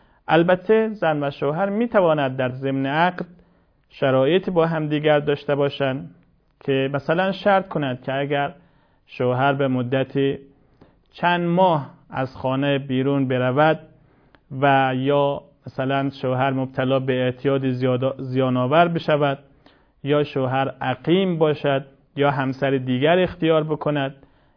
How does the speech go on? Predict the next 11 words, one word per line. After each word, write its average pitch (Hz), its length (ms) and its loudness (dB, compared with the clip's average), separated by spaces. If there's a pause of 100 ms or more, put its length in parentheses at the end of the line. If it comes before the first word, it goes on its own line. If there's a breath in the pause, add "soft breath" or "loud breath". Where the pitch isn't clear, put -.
(120)
یا 147 220 0
اگر 147 220 0
همسر 135 380 -4
دیگر 131 340 -2
هم 131 160 -2
اختیار 131 420 -4
کرد 156 420 0
عدالت 139 560 0
بین 175 240 0
زنان 160 440 0
رو 156 280 2